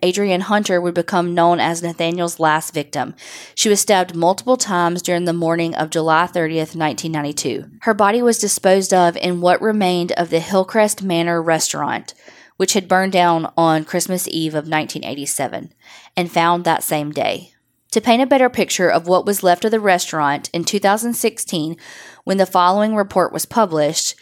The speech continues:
this is Legoland New York's description of the property from their archaeological investigation. An abandoned asphalt driveway off of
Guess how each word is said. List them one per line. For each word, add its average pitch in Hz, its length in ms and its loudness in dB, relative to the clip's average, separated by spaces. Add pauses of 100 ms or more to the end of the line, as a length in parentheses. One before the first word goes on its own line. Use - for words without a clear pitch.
(540)
this 214 280 4
is 202 300 2
Legoland 208 560 4
New 196 100 0
York's 180 320 2
description - 460 -2
of 175 80 -2
the 170 80 -2
property 160 720 -4 (280)
from 175 300 2
their 170 340 2
archaeological 170 800 0
investigation. 151 880 -4 (380)
An 202 120 0
abandoned 196 580 2
asphalt 190 520 0
driveway 170 640 0 (380)
off 175 240 2
of 185 240 -4